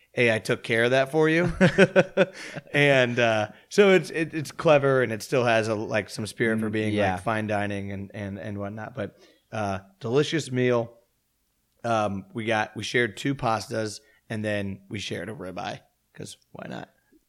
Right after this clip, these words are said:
Speaker 2: Two pastas.
Speaker 1: 'Cause the pastas are just, like, kinda
Speaker 2: Oh,
Speaker 1: small,
Speaker 2: okay.
Speaker 1: you know, they're, like, homemade
Speaker 2: That's
Speaker 1: pastas.
Speaker 2: different. For most Italian restaurants, I feel like I think of pasta. Here comes the pasta.
Speaker 1: Yeah, it's
Speaker 2: A
Speaker 1: not
Speaker 2: huge
Speaker 1: like
Speaker 2: bowl.
Speaker 1: Olive Garden where it's, like, unlimited
Speaker 2: Mm,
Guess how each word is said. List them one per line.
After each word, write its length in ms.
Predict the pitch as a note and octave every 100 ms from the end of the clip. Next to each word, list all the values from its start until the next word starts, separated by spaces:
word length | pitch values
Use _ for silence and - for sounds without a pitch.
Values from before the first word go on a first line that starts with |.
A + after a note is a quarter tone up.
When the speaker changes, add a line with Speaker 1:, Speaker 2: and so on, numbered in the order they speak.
| _
Speaker 2:
Two 240 | - F3+ F#3+
pastas. 720 | B2+ F#2+ F#2+ - F2+ F#2+ -
Speaker 1:
'Cause 160 | F#3+ F#3
the 80 |
pastas 360 | G3+ A3 A#3 G#3
are 80 | E3+
just, 200 | D3+ D3
like, 220 | D3 -
kinda 180 | E3+ D#3
Speaker 2:
Oh, 40 | B2+
Speaker 1:
small, 280 | A#2 A#2
Speaker 2:
okay. 100 | D3
Speaker 1:
you 40 | C#3
know, 120 | C3+
they're, 120 | C3+
like, 300 | B2 G#2+ -
homemade 540 | - B2+ C#3+ C3 B2+ B2
Speaker 2:
That's 340 | B2 A2+ A2+
Speaker 1:
pastas. 160 | C#3 B2
Speaker 2:
different. 460 | C#3 C3+ B2 G2+
For 100 | B2+
most 240 | B2 C3 B2
Italian 360 | G#2 A2+ G#2
restaurants, 400 | G2+ G2+ A2 G2+ G#2
I 60 |
feel 160 | G2 G#2
like 120 | G2
I 120 | G#2+
think 160 | A2 G2+
of 100 | -
pasta. 480 | G#2 G2+ - F2 F2
Here 340 | A#2+ A#2+ G2+
comes 520 | - B2 G2+ F#2 F#2
the 100 | G#2
pasta. 320 | F#2 F#2+ F2+ C3+
Speaker 1:
Yeah, 220 | A#2+ A2
it's 260 | A#2+ A#2
Speaker 2:
A 40 | D3
Speaker 1:
not 220 | C#3 C3
Speaker 2:
huge 40 |
Speaker 1:
like 200 | B2 A#2+ B2
Speaker 2:
bowl. 80 |
Speaker 1:
Olive 320 | A#2+ A#2 A2+ A2
Garden 340 | G#2+ G#2 G#2
where 160 | G#2 G2+
it's, 100 | A2
like, 140 | G2
unlimited 460 | A#2 G#2+ G#2 G2+
Speaker 2:
Mm, 40 | G2